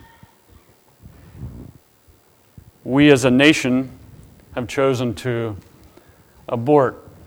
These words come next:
<clears throat> millions of individuals. And we will debate that over and over again.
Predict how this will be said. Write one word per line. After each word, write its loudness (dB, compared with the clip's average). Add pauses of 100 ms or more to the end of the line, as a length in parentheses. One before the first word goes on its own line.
(1300)
<clears throat> -10 (420)
millions -4 (2000)
of -8
individuals. -8 (1400)
And 0
we 2
will 4
debate 0
that 4
over 4
and 4
over 2
again. 0